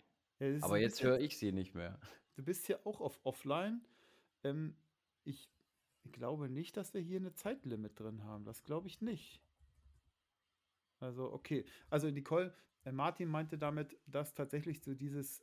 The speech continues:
Speaker 1: äh, Mentaltraining, wenn man das auch visuell mit irgendwelchen Übungen, also mit Übungen,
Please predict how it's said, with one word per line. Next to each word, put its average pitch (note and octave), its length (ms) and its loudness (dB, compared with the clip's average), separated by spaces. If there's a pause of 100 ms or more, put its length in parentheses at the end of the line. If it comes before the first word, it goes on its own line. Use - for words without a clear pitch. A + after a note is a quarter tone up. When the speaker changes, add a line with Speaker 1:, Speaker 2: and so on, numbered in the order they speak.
Speaker 1:
äh, C3+ 100 -6
Mentaltraining, D#3 1200 -2 (460)
wenn C3 120 2
man C#3 140 0
das C3+ 260 0
auch B2 180 -2
visuell C3+ 480 0
mit D3+ 260 -4
irgendwelchen C#3 380 -2
Übungen, D3+ 640 2
also B2 200 -4
mit A#2+ 180 -10
Übungen, C3+ 460 -4